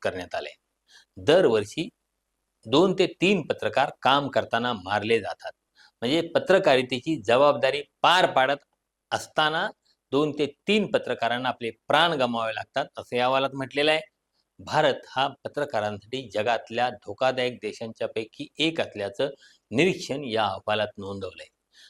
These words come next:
त्याशिवाय सरकारवर टीका करणाऱ्या पत्रकारांना म्हणजे हे, अम,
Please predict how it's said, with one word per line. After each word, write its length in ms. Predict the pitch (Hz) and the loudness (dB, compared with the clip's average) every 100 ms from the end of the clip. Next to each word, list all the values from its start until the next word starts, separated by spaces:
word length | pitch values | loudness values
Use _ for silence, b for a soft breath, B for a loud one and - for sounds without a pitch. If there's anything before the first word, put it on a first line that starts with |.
| _ - | _ 2
त्याशिवाय 480 | 175 185 151 160 190 | 4 4 4 4 4
सरकारवर 640 | - 143 139 175 190 190 | 0 0 4 4 6 4
टीका 400 | 185 - 135 175 | 0 -4 2 2
करणाऱ्या 440 | 165 143 143 147 151 - | 2 -2 -2 0 0 -2
पत्रकारांना 560 | 127 156 139 110 98 | -4 -2 0 -4 -6
म्हणजे 280 | 101 123 151 165 | -14 -6 -6 -6
हे, 160 | - 131 | -6 -6
अम, 580 | 160 120 107 107 104 | -6 -8 -8 -8 -14